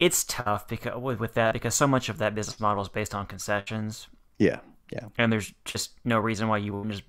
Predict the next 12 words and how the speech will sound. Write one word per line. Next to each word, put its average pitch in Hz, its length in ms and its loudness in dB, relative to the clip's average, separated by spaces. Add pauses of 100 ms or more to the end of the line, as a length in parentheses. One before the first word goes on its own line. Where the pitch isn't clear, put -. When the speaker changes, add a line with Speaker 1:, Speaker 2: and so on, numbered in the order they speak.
Speaker 1:
bring 104 240 -2
the 95 60 -4
shit - 200 -4
with 107 240 -8
you 98 140 -4
to 101 160 -10
eat. 101 260 -4 (260)
Speaker 2:
<laughs> - 260 6
Right. - 340 8
Speaker 1:
<laughs> 208 160 2
So. - 420 0 (920)
Speaker 2:
Yeah. - 300 2